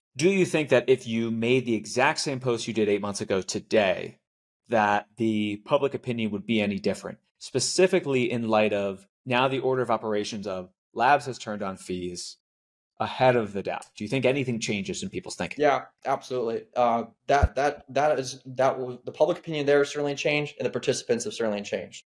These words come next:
Speaker 2: Um, there are more participants in the dao today who hold votes,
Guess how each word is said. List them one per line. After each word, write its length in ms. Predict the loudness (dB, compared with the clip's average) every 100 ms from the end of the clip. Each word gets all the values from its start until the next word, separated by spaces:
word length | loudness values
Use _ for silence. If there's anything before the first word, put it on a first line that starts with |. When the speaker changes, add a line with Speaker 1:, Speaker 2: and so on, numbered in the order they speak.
| -2
Speaker 2:
Um, 480 | 2 6 6 4 -2
there 100 | 0
are 100 | 0
more 200 | 2 0
participants 540 | -2 -8 -8 -6 -6 -4
in 80 |
the 60 | -2
dao 240 | 2 2
today 400 | 2 2 2 0 -2 _ _ _
who 120 | -14 0
hold 300 | 4 4 4
votes, 440 | 2 2 0 -10